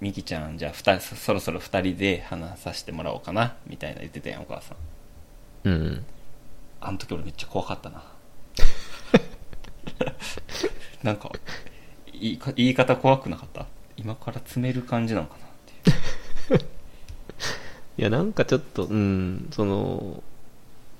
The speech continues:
Speaker 2: ん-、目線とか、うん、ちょっとなんか怖い、いろいろ怖かったよね、あのシーン。
Speaker 1: うん。
Speaker 2: なんか、ミキさんも明らかに緊張してたし。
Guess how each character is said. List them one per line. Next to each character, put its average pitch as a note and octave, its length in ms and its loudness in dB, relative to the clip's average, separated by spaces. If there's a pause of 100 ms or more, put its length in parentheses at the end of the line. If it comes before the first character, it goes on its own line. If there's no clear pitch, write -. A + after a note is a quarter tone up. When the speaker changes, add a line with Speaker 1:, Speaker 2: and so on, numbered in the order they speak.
(420)
Speaker 2:
ん-、 G2+ 140 -4 (220)
目 A#2+ 180 4
線 D#3 320 2
と - 180 -6
か、 E2+ 520 -6 (1800)
う - 60 -12
ん、 - 40 -10 (840)
ち - 100 -2
ょ - 20 -8
っ C3+ 40 -10
と - 120 -6
な G2 120 0
ん G#2 60 -4
か - 160 -8 (280)
怖 A#2 260 2
い、 A2 60 4
い A2 40 6
ろ C3+ 80 6
い - 40 6
ろ F3 80 2
怖 F3+ 160 4
か E3+ 60 4
っ - 120 -2
た D2+ 120 -6
よ D2+ 40 -2
ね、 D2+ 340 -4
あ - 120 -4
の D#2 80 -2
シ - 160 -6
ー C#2+ 100 -6
ン。 D2 120 -14 (960)
Speaker 1:
う - 40 -8
ん。 D#2+ 440 -6
Speaker 2:
な G#2 80 -4
ん G2+ 80 -6
か、 D2+ 180 -8
ミ G#2+ 160 -2
キ - 80 -10
さ F#2 140 -4
ん D#2 40 -2
も D2 80 -4
明 - 180 -2
ら - 60 4
か F2+ 80 0
に D#2+ 80 -2
緊 F2 160 -2
張 D#2 140 -2
し D2 60 -10
て E2 60 -6
た D2 120 -4
し。 C2 240 -8